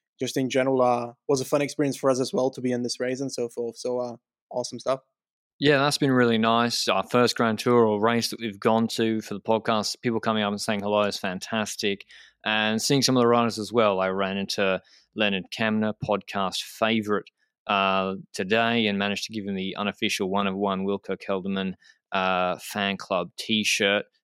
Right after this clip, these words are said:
Speaker 2: And Wilco's doing well. So are those two things connected? Leonard and Wilco and, you know, me being around them, I don't know.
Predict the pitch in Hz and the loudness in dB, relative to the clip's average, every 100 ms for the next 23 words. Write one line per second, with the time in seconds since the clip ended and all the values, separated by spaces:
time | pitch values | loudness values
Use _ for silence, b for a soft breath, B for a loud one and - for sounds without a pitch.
0 | - 95 95 90 85 104 - 98 - 104 | -6 -4 -2 -6 -4 -2 0 -2 -2 -2
1 | 98 104 92 - - 95 92 107 107 101 | 0 2 2 0 0 0 0 0 0 -2
2 | - 113 - 104 - 110 110 - 110 104 | -2 -2 0 -4 -4 -2 -2 -2 -4 -4
3 | B B B 110 110 110 104 104 101 104 | B B B 0 2 2 0 0 0 0
4 | 107 - 107 104 107 104 101 104 98 110 | 0 2 2 4 2 0 0 -2 -4 -4
5 | 104 104 110 107 110 107 104 107 110 107 | -2 2 2 2 0 0 0 0 0 -2
6 | 107 110 110 101 92 | 0 2 2 0 -2